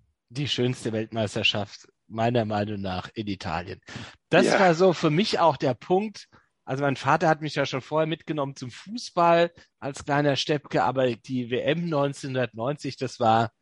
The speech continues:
Speaker 1: der absolute Booster gewesen, was mich d-, zum Fußball noch gebracht hat. Also das war das Entscheidende, das, das mich, äh, Fußball so begeistert bis heute. Diese Weltmeisterschaft.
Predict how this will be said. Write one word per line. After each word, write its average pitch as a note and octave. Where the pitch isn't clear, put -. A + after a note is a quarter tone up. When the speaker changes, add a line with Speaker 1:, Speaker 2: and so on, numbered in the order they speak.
Speaker 1:
der -
absolute C#3
Booster C#3
gewesen, G#2
was A#2+
mich A2+
d-, -
zum B2
Fußball A#2+
noch G2+
gebracht -
hat. F2
Also G2
das C#3
war C3
das A#2+
Entscheidende, C3
das, A#2+
das -
mich, -
äh, G#2
Fußball A#2+
so C3
begeistert A2+
bis A#2+
heute. G2+
Diese C3+
Weltmeisterschaft. F#2+